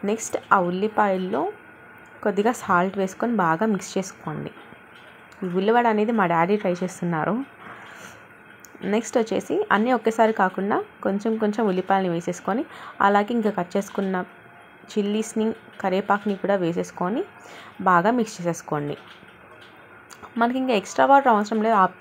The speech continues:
only దీంట్లో వచ్చిన వాటర్తోనే మనం పిండిని అనేది మిక్స్ చేసుకోవాలి. చూసారు కదా,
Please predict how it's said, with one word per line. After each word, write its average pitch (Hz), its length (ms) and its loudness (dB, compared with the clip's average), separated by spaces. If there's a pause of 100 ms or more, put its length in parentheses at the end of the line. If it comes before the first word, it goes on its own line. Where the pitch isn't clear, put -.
(400)
only 240 360 2 (340)
దీంట్లో 190 300 4
వచ్చిన 226 240 0
వాటర్తోనే 208 460 0
మనం 185 240 0
పిండిని 196 280 -2
అనేది 185 280 -2 (800)
మిక్స్ 269 240 -2
చేసుకోవాలి. 160 580 -2 (2250)
చూసారు 247 460 0
కదా, 190 160 2